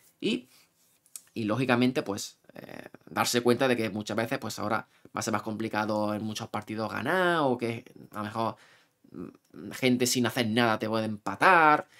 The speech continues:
¿entendéis? Por donde van los tiros y, y, y darse cuenta,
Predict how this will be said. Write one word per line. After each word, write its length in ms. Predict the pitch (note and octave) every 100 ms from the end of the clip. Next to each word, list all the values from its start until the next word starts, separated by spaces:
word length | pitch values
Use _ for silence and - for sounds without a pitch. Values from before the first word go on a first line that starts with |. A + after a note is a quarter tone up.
| -
¿entendéis? 320 | - A#2 B2 D3
Por 100 | D3
donde 100 | C3
van 120 | A#2
los 120 | A2
tiros 260 | B2 C3 -
y, 220 | C#3 - -
y, 420 | A2 A2 G#2+ - _ _ _ _ _
y 120 | D3
darse 300 | C3+ C#3+ G#3
cuenta, 460 | F3+ E3 G3 - -